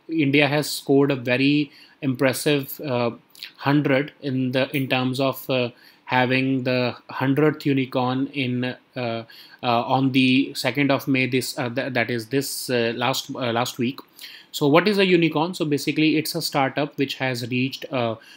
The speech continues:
a valuation of more than one, one billion dollars. And what has been the progress of these, uh, unicorns and startups in India, uh, so far? So only in the year two thousand twenty-one,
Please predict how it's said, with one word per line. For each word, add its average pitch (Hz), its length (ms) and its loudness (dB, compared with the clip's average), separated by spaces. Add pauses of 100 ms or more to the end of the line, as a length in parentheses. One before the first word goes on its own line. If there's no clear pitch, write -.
(160)
a 143 80 0
valuation 131 560 2
of 135 160 -4
more 131 200 -2
than 131 200 -2
one, 127 320 -4
one 139 260 0
billion 127 300 0
dollars. 123 460 -2 (460)
And 143 460 4
what 151 200 2
has 175 160 2
been 175 140 2
the 170 100 4
progress 151 480 2
of 170 220 0
these, 151 360 0
uh, 135 120 -4
unicorns 143 580 0
and 139 160 0
startups 135 480 -2
in 135 140 -4
India, 135 320 0 (100)
uh, 127 200 -6
so 135 200 -4
far? 131 300 -4 (420)
So 160 560 4
only 170 420 4
in 180 140 4
the 170 100 6
year 170 320 6
two 165 200 0
thousand 156 340 2
twenty-one, 143 600 0